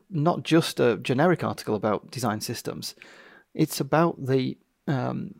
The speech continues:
history or the development, the journey of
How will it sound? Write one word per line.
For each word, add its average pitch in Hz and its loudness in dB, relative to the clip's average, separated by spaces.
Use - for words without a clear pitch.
history 143 0
or 123 0
the 120 2
development, 131 2
the 139 2
journey 139 0
of 120 2